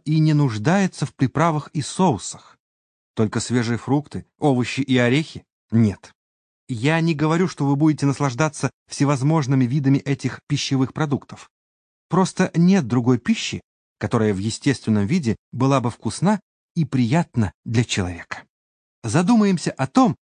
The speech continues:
какой обработке подверглось такое простое лакомство, как ломтик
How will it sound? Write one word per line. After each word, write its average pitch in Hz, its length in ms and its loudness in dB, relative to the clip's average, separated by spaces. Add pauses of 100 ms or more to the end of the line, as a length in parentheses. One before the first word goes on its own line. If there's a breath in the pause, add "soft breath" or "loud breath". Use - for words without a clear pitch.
(340)
какой 180 320 0
обработке 160 800 0
подверглось 151 500 0
такое 151 320 0
простое 139 380 0
лакомство, 160 680 0 (140)
как - 300 -2
ломтик 202 580 0